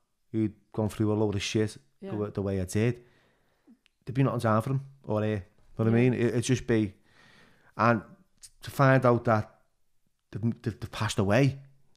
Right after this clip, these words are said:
Speaker 1: that you just, the powerlessness.
Speaker 2: Yeah, it was just
Speaker 1: There's
Speaker 2: weird.
Speaker 1: like,
Speaker 2: I
Speaker 1: there's
Speaker 2: couldn't
Speaker 1: no,
Speaker 2: stop
Speaker 1: there's no
Speaker 2: crying.
Speaker 1: answers.
Speaker 2: Yeah.
Speaker 1: There's no answers, and there's no satisfaction. And, and I know there's people out there going, "Yeah, well, you know, let's forgive."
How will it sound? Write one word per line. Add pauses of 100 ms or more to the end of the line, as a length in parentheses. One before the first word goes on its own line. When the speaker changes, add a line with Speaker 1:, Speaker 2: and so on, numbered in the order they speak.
(280)
Speaker 1:
that (160)
you
just,
the
powerlessness.
Speaker 2:
Yeah,
it
was
just
Speaker 1:
There's
Speaker 2:
weird.
Speaker 1:
like,
Speaker 2:
I
Speaker 1:
there's
Speaker 2:
couldn't
Speaker 1:
no,
Speaker 2:
stop
Speaker 1:
there's
no
Speaker 2:
crying.
Speaker 1:
answers. (180)
Speaker 2:
Yeah.
Speaker 1:
There's
no
answers, (400)
and
there's
no
satisfaction.
And, (340)
and
I
know
there's
people
out
there
going,
"Yeah,
well,
you
know,
let's
forgive."